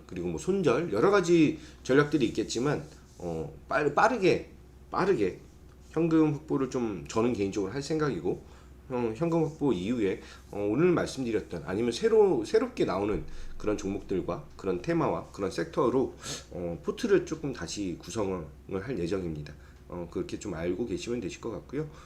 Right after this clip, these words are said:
어, 항상 좋은 그 수익을 드리기 위해서 공부 많이 하고 그렇게 계속 집중을 하고 있으니까 너무 걱정하지 마시고 믿고 따라주시면 감사할 것 같습니다. 그럼 오늘 모닝 브리핑 여기서 마치도록 하고요.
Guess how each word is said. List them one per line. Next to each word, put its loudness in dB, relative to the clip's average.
어, -10
항상 -2
좋은 0
그 -4
수익을 2
드리기 -2
위해서 -2
공부 0
많이 -2
하고 -4
그렇게 -8
계속 -6
집중을 -2
하고 0
있으니까 -6
너무 -6
걱정하지 -6
마시고 -6
믿고 -10
따라주시면 -6
감사할 -8
것 -10
같습니다. -10
그럼 4
오늘 8
모닝 8
브리핑 4
여기서 2
마치도록 -2
하고요. -2